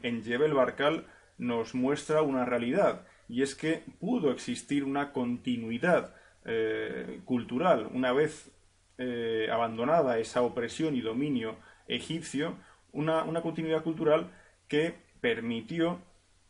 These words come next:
que los nubios, mm, fueran conocedores de la, de la religión y de la cultura egipcia y que también continuaran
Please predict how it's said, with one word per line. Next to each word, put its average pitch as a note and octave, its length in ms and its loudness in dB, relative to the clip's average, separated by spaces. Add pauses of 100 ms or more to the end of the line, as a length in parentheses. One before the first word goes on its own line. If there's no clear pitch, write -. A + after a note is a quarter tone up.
(260)
que A#2+ 140 -2
los A2 340 -6
nubios, E3 840 0 (280)
mm, G#3+ 800 -10
fueran D#3+ 400 0
conocedores B2+ 840 2
de A#2+ 100 -2
la, A2+ 500 2
de A2+ 80 -6
la A2 140 -6
religión A#2+ 520 -2
y B2+ 60 0
de A#2 100 0
la A2+ 140 -4
cultura B2 640 0 (240)
egipcia D3+ 800 -2
y C#3+ 160 -4
que D3+ 160 2
también B2+ 560 -2 (220)
continuaran C3+ 960 2